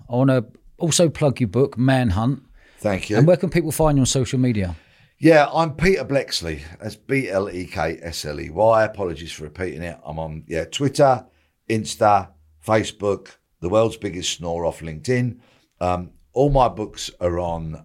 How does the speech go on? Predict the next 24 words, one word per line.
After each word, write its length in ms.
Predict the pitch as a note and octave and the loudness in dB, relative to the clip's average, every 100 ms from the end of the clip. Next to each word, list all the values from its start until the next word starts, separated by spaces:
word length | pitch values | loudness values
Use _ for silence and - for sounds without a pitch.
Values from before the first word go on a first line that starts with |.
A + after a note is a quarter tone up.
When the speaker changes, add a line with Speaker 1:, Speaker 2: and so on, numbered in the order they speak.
| - | -2
Speaker 2:
Amazon, 440 | A#2 A#2 A#2 B2 | 0 0 -4 -6
for 120 | - | -8
example, 520 | G#2+ G#2+ A#2+ A2+ A#2+ - | -8 -2 -2 -2 -10 -8
and 120 | G2 | -6
other 160 | G2+ F#2+ | -4 -6
platforms. 680 | - A2 - G2+ G2 F#2+ - _ _ | -4 -6 -4 -8 -8 -12 -18 _ _
The 80 | F#2 | -2
one 180 | A2 A#2 | 0 2
about 320 | G#2 G#2+ D#2 | 2 0 0
my, 360 | F#2 F#2 F#2 E2 | -4 -4 -4 -6
the, 200 | - D#2+ | -10 -14
the 200 | - D#2 | -14 -4
first 340 | A#2 A2 - | 0 0 0
eighteen 380 | F#2 E2 F#2 E2+ | -2 -2 -6 -6
months 280 | F2+ C#2+ D#2+ | -6 -8 -10
of 60 | |
my 180 | E2+ E2 | -6 -6
hunt 180 | F2+ D2+ | -6 -10
for 60 | - | -8
Kevin 300 | F2+ E2 D#2+ | -8 -6 -4
Powell 300 | E2+ D#2+ - _ - | -2 -2 -6 _ -12
is 120 | E2 | -8
called 300 | - G#2 - _ - | -2 -2 -2 _ -10
Manhunt. 720 | E2 G#2 G2 C#3 F#3 - | -4 -4 0 -2 -2 -8